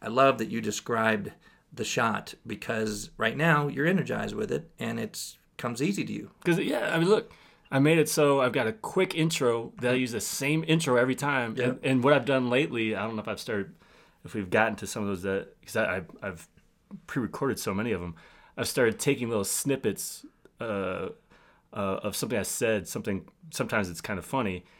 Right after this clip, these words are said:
Speaker 2: and I put it during that intro to kind of, you know, add something to that. And then it's the same,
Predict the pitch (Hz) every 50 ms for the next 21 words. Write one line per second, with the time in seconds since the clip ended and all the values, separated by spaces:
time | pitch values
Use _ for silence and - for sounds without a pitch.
0 | _ _ _ - 110 107 104 - - 156 131 117 107 110 107 95 131 143 147 139
1 | 117 113 101 95 104 - - 139 143 139 - 113 98 95 92 95 95 - 120 107
2 | 101 98 95 90 90 - - - _ _ _ - 107 98 90 85 - 117 107 104
3 | 101 - - 107 - 110 98 - - 135 127 110 101 98 95 92 95 92 - -
4 | _ _ _ _ _ _ _ _ _ _ - - - _ _ - - 156 165 165
5 | 160 160 156 - - 170 165 165 165 165 165 160 165 160 156 - -